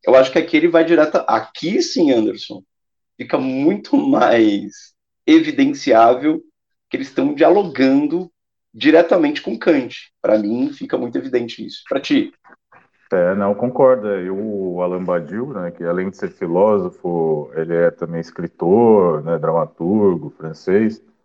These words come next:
Speaker 2: Ele aplica muito disso na construção dos personagens dele também, né? Não que isso, é, pre-, precisa de conhecimento do, do candidato, mas fica como uma discussão.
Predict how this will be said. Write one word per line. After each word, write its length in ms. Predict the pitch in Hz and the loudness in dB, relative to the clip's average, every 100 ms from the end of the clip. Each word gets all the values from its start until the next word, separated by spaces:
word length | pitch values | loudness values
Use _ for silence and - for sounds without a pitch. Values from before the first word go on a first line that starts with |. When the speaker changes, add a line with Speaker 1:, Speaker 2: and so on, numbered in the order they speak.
| _ _ _ _ _ | _ _ _ _ _
Speaker 2:
Ele 120 | 85 | -2
aplica 400 | 95 - 104 117 | -2 -2 -4 -2
muito 420 | 98 98 117 - | -2 0 -2 -2
disso 340 | 123 117 117 113 | -4 -4 -4 -4
na 100 | 110 | -4
construção 560 | - 110 - 104 101 | -2 -6 -8 -10 -4
dos 100 | 104 | -4
personagens 800 | - 113 110 175 123 139 131 104 | -4 -8 -2 0 2 2 0 -2
dele 280 | 87 95 101 | 0 0 0
também, 300 | 90 87 104 | -4 -2 -2
né? 280 | 92 80 87 | -2 -4 -2
Não 180 | 85 95 | -2 -4
que 140 | - | -6
isso, 220 | 98 - 78 - | -8 -8 -10 -4
é, 120 | 78 | -4
pre-, 220 | - 80 71 - | -4 -12 -14 -14
precisa 380 | 85 87 101 107 | -8 -6 -2 -2
de 80 | 80 | -2
conhecimento 720 | - 90 180 82 87 120 170 | -2 -2 -2 -4 -2 -2 -4
do, 260 | 78 73 | -8 -8
do 100 | 78 | -10
candidato, 680 | 78 82 78 71 85 110 110 | -8 -6 -6 -2 0 0 -2
mas 340 | 80 80 78 - _ _ _ _ _ | -6 -6 -8 -16 _ _ _ _ _
fica 140 | 92 | -8
como 220 | - 92 | -2 0
uma 220 | 90 90 82 | 0 0 -2
discussão. 800 | - - 82 - 90 110 - | -4 -10 -10 -2 0 0 -4